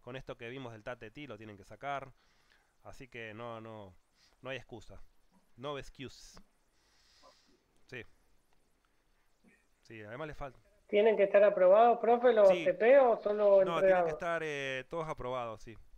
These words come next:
Speaker 1: Con una nota mayor a siete,
Speaker 2: Ah,
Speaker 1: sí.
Speaker 2: bueno.
Speaker 1: Así que termínenlos todos. O sea, tienen que estar todos en verde acá, esta área. Eh, a ver.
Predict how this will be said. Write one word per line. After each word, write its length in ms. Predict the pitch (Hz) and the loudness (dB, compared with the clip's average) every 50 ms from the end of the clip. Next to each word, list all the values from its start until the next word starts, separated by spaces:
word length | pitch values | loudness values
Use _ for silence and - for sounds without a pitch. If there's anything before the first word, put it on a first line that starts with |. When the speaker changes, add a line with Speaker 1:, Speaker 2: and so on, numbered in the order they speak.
| - _ _ _ | -20 _ _ _
Speaker 1:
Con 140 | _ - 117 120 | _ -16 -14 -12
una 80 | 127 127 | -12 -10
nota 200 | 127 131 131 127 | -12 -12 -12 -12
mayor 280 | 120 113 - - 131 | -12 -12 -12 -12 -12
a 40 | 123 113 | -14 -14
siete, 240 | - 123 110 - | -14 -14 -12 -10
Speaker 2:
Ah, 120 | 185 175 165 | -8 -6 -6
Speaker 1:
sí. 60 | 160 | -6
Speaker 2:
bueno. 160 | 165 160 151 - | -8 -10 -12 -16
Speaker 1:
Así 180 | - - - 110 | -20 -20 -20 -20
que 400 | - 113 113 110 107 104 101 95 _ _ | -18 -16 -16 -16 -16 -18 -20 -20 _ _
termínenlos 500 | _ - 107 113 127 127 123 120 113 113 - | _ -20 -18 -16 -16 -14 -14 -14 -16 -16 -16
todos. 300 | - 147 147 143 139 120 | -14 -14 -12 -14 -14 -16
O 40 | 110 | -18
sea, 140 | 104 120 123 | -20 -20 -18
tienen 120 | 131 143 | -18 -18
que 40 | 131 | -16
estar 200 | 127 - 135 127 | -16 -16 -16 -14
todos 220 | - 147 143 131 | -12 -12 -12 -12
en 140 | 123 117 113 113 | -12 -14 -14 -14
verde 240 | 127 127 127 120 | -14 -12 -14 -14
acá, 340 | 110 107 - 113 113 107 98 92 - _ _ _ _ _ | -16 -16 -16 -16 -16 -16 -18 -20 -20 _ _ _ _ _
esta 260 | 113 110 - - 110 110 | -20 -20 -20 -16 -14 -14
área. 320 | 110 107 107 107 104 98 92 _ - - - - _ _ _ _ _ _ _ _ _ _ _ _ _ _ | -14 -14 -16 -18 -18 -20 -20 _ -20 -20 -20 -20 _ _ _ _ _ _ _ _ _ _ _ _ _ _
Eh, 140 | - 107 101 | -20 -20 -20
a 80 | 101 95 | -18 -18
ver. 180 | 101 113 123 | -18 -18 -18